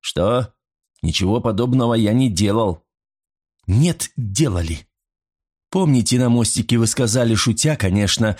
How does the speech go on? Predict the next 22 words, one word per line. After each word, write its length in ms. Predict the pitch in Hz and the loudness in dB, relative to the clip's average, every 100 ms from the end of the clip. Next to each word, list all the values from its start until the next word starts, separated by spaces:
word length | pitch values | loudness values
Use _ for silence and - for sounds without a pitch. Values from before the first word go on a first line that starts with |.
| - | -10
что 240 | - - 127 | -8 -2 0
вы 160 | 135 | 0
только 380 | 127 151 131 - | 0 -2 -2 0
и 100 | 135 | 2
можете, 640 | 135 165 110 98 - 98 - | 2 0 0 -2 0 -2 -2
что 280 | - 123 | -2 -2
дать 260 | 101 117 - | 0 -2 -4
по 80 | 107 | -4
подводной 480 | 120 110 117 101 113 | -2 0 0 0 0
лодке 400 | 131 131 127 113 | -2 -2 -2 0
залп 400 | 107 127 113 - | 0 -2 -4 -12
чёрствым 540 | - 135 113 - 120 104 | -4 -2 -2 -2 -2 0
хлебом 400 | 143 165 147 135 | 0 0 0 -2
и 140 | - | -2
гнилой 380 | 117 135 139 135 | 0 2 2 0
картошкой? 680 | - 147 110 92 - 55 _ _ _ _ _ _ - | -2 -4 -4 -6 -8 -14 _ _ _ _ _ _ -4
В 120 | 101 | -4
общем, 300 | 107 - 113 | -2 0 0
что-то 340 | - 120 123 | 0 -2 -2
вроде 320 | 117 120 113 | -2 0 0
этого». 480 | 135 139 - 82 - _ _ _ _ _ - | -2 -2 -4 -6 -8 _ _ _ _ _ -2
«А?» 520 | 92 90 101 107 | 0 2 0 0